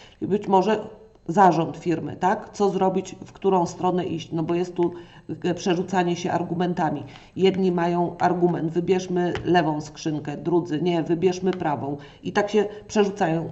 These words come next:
No i wiadomo, że tu nie o skrzynki chodzi, tylko o, o drogi, o drogę, lewo, prawo. No, choć czasami zdarza się i w tarocie tak, że, e, te skrzynie symbolicznie mogą, em, pakiety jakieś na przykład,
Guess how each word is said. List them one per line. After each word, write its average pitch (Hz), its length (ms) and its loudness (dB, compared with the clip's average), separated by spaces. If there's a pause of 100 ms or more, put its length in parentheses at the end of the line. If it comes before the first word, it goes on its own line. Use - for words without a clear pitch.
No 180 120 -2
i 175 180 -2
wiadomo, 185 300 0
że - 60 -6
tu 180 120 -6
nie 185 160 2
o 180 40 -2
skrzynki 185 420 -4
chodzi, 160 320 -2 (220)
tylko 180 600 -2
o, 175 240 -2
o 180 120 2
drogi, 180 720 2 (260)
o 170 80 0
drogę, 165 580 0
lewo, 165 300 2
prawo. 160 420 -4
No, 330 220 0
choć 240 200 -4
czasami 220 520 0 (680)
zdarza 202 460 6
się 180 140 -2
i 185 80 0
w - 80 -8
tarocie 185 460 2
tak, 180 340 2
że, 156 280 0 (300)
e, 165 160 2
te 165 180 -2
skrzynie 196 480 2
symbolicznie 170 800 0
mogą, 165 680 0 (140)
em, 92 800 -8 (100)
pakiety 190 500 0
jakieś 165 480 -4
na 156 100 -6
przykład, - 580 -10